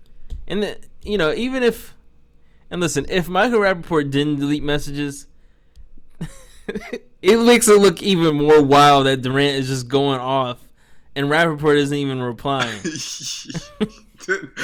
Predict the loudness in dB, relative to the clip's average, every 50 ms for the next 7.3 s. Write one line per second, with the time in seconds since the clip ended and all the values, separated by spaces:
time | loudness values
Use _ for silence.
0 | -6 -6 -6 -6 -4 0 0 0 0 0 -2 0 2 2 2 2 0 -2 -2 -2
1 | -2 -2 0 0 -2 -2 -2 -2 0 0 0 -2 -4 -4 -2 -2 0 0 -2 -2
2 | -4 -6 -6 -6 -8 -8 -6 -4 -4 -6 -6 -8 -12 -8 -6 -6 -6 -6 -10 -12
3 | -12 -10 -10 -10 -12 -12 -12 -16 -16 -16 -18 _ -20 -20 -20 _ -18 -16 -16 -14
4 | -14 -16 -18 -16 -10 -8 -6 -6 -6 -8 -12 -20 -20 -20 _ _ _ -10 -6 -4
5 | -2 -2 -2 0 0 0 2 4 4 2 2 0 -2 -4 -2 -2 -4 -4 -2 -4
6 | -4 -4 -4 -6 -6 -6 -6 -6 -4 -4 -4 -4 -6 -6 -4 -2 -2 -2 -2 -4
7 | -6 -12 -20 -20 -20